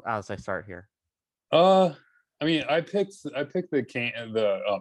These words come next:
Speaker 2: I'm sorry, the Canes. The, I picked the
Speaker 1: <laughs>
Speaker 2: Avalanche.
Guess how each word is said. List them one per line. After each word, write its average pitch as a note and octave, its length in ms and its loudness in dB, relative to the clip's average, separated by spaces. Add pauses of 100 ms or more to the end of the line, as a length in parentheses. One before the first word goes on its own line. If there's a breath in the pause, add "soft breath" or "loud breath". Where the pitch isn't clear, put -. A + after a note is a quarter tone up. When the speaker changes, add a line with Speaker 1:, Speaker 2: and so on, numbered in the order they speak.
Speaker 2:
I'm G2+ 80 -16
sorry, E2+ 300 -10
the - 60 -16
Canes. E2 240 -12
The, G#2 140 4
I G#2+ 80 6
picked D#3 240 2
the G2+ 360 6
Speaker 1:
<laughs> - 60 -6
Speaker 2:
Avalanche. G#2 560 0